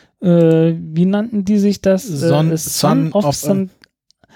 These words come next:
Speaker 1: Son of Ansari X Prize. Ähm,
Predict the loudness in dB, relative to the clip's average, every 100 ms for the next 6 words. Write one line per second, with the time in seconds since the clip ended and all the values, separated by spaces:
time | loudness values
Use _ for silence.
0 | _ -4 -2 -2 -4 -2 0 2 2 2
1 | -2 -6 -12 -14 -12 -18 -20 _ -20 -20
2 | _ _ _ _ _ _ _ _ _ _
3 | 0 2 2 0 0